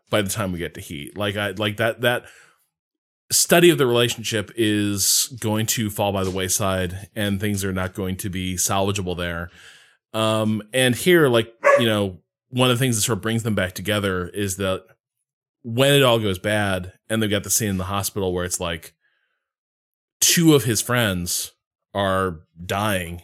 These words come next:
in the hospital. They've been wounded so badly that neither is going to make it out. Um, she does the, does the thing, and she, she shows up for the extended family of cops. But I think, I,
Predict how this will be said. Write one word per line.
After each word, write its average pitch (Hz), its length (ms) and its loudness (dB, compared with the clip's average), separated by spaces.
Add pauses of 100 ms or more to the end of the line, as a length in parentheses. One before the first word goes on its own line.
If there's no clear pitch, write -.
in 98 160 -4
the 90 60 -6
hospital. 95 420 -6
They've 85 100 -6
been 90 240 -8
wounded 117 460 0
so 101 120 -2
badly 95 400 -2
that 87 140 -10
neither 98 240 -4
is 87 120 -8
going 87 160 -8
to 85 60 -8
make 85 200 -10
it 90 40 -8
out. 107 360 -2 (520)
Um, 107 460 2
she 175 200 0
does 117 260 4
the, 98 440 0
does 101 220 -2
the 92 100 -6
thing, 90 300 -2
and 87 220 -6
she, 101 200 -6
she 113 140 0
shows 139 340 2
up 95 280 -2
for 87 440 -4 (380)
the 101 400 -2
extended 101 420 -2
family 90 540 -6 (140)
of 92 180 -6
cops. 139 380 0
But 113 180 -2 (460)
I 170 40 6
think, 254 240 0
I, 170 140 -2